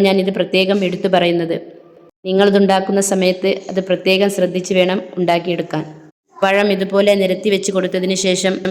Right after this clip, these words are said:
ഒരു ഡെക്കറേറ്റിനായി കുറച്ച് കറുത്ത എള്ള് ഇതിൻ്റെ മുകളിലൊന്ന്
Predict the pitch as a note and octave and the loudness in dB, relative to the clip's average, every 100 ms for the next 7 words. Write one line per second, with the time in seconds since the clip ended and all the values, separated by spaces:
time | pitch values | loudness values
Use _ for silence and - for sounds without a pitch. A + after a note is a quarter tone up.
0 | F#3 - G3 F#3+ F#3+ G3+ G3 G3+ G3 F#3+ | -8 -8 -2 0 0 -2 -2 -2 -2 -2
1 | G3 - - - F#3+ F#3+ F#3 G3 F3+ F#3 | -4 -8 -20 -6 0 0 0 0 0 2
2 | G3+ F#3 F#3+ F#3 F#3+ G3 F3+ F#3+ G3 F#3+ | 2 2 0 0 0 0 0 0 0 0